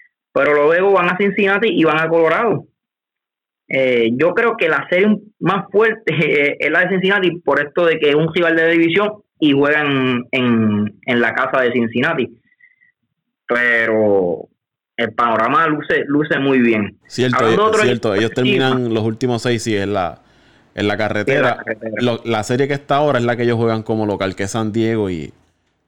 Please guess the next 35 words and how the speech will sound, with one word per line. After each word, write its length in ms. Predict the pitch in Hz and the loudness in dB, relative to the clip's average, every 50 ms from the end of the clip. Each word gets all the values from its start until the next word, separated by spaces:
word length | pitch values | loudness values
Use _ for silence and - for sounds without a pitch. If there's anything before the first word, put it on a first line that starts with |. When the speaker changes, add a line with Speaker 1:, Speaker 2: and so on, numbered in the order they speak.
| _ _ | _ _
Speaker 2:
y 100 | - 104 | -4 -2
los 120 | 101 92 - | -2 -2 -4
Piratas. 320 | - 92 90 87 - 175 | -4 -4 -2 0 0 0
Speaker 1:
Oye, 100 | 190 190 151 | 0 0 0
pero, 240 | 170 165 160 156 - | 2 2 0 0 0
pero, 340 | - 156 156 156 156 151 151 - _ _ _ _ | -2 0 0 2 2 2 0 -2 _ _ _ _
pero 220 | - 147 147 147 147 | -2 0 0 0 0
eso 100 | - 170 | 0 0
no 100 | 170 180 | 0 0
ha 100 | 185 175 | 0 0
sido 140 | 190 180 185 | 0 0 0
un 80 | 190 | 0
problema 360 | 196 202 196 190 202 240 262 | 0 0 0 0 0 0 0
porque 280 | 254 254 - 165 165 160 | 0 0 0 0 0 0
fueron 320 | 165 160 156 165 175 180 175 | 0 0 0 2 2 2 0
a 120 | 175 175 | 0 0
Miami 500 | 180 185 175 170 165 175 185 185 185 175 | 0 0 0 0 0 0 0 0 0 0
cuatro 340 | 180 - 170 165 170 185 180 | 0 0 0 2 2 2 2
juegos, 520 | 170 175 180 196 202 220 208 185 170 - - _ _ _ _ | 4 4 4 4 4 2 2 0 -2 -6 -14 _ _ _ _
pudieron 340 | - 143 143 143 147 165 165 | 0 2 2 2 2 0 0
sacar 240 | 175 165 160 165 165 | 0 0 0 0 0
los, 340 | 175 180 180 185 180 170 - - - | 2 2 2 2 2 0 -4 -4 -2
los 160 | 160 180 175 - | 0 0 0 2
cuatro 340 | 220 214 196 190 196 185 - | 2 2 2 2 2 0 0
y 100 | 185 185 175 - | -2 -2 0 0
fueron 240 | 185 175 185 180 180 | 2 2 2 2 2
a 140 | 170 175 | 0 0
San 160 | - 147 139 139 | -2 -2 -2 0
Luis 340 | 147 190 240 262 220 156 - - _ | 2 2 2 2 0 -2 -4 -6 _
y 100 | - 160 160 | -2 0 0
sacaron 440 | 165 143 135 135 143 143 135 127 | 0 0 0 -2 -2 -2 -2 0
dos 180 | 123 147 147 139 | 0 0 0 0
de 140 | - 156 - | 0 -2 0
tres. 280 | - 175 220 226 - - _ _ _ _ _ _ _ _ _ _ _ _ _ _ - | 0 -2 -2 -4 -6 -10 _ _ _ _ _ _ _ _ _ _ _ _ _ _ -6
Que, 520 | 123 123 123 120 113 110 104 80 64 - | -2 0 0 2 2 0 -2 -2 -4 -8